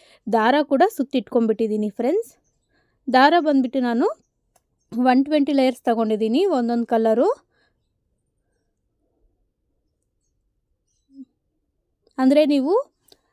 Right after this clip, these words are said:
ಎರಡು ದಾರ ತಗೊಂಡ್ರೆ ಸಿಕ್ಸ್ಟಿ ಲೇಯರ್ಸ್ ಸುತ್ಕೊಳ್ಳಿ. In case ಒಂದೇ ದಾರದಲ್ಲಿ ನೀವು ಕಲ-, ಒಂದೇ ಕಲರ್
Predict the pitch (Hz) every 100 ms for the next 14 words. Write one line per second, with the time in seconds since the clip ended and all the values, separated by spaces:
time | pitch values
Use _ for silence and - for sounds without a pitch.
0 | _ _ _ _ _ _ 277 262 269 302
1 | 311 302 302 294 269 262 311 302 262 -
2 | 277 254 254 254 - - 233 262 453 -
3 | _ _ - 269 262 254 302 311 254 240
4 | 254 311 269 277 277 262 269 254 262 254
5 | 247 240 233 240 269 294 269 262